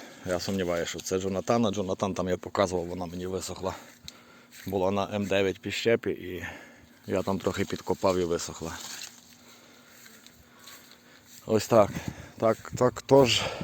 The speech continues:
нормуйте обов'язково.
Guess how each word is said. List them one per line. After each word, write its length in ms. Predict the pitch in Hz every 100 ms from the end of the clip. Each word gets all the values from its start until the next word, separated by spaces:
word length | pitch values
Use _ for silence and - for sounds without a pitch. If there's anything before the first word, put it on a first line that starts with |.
| - - - - - - - - - - - - - - - - - - - -
нормуйте 680 | 120 123 135 143 - 131 127 - - _ - -
обов'язково. 800 | 101 104 104 - 127 131 131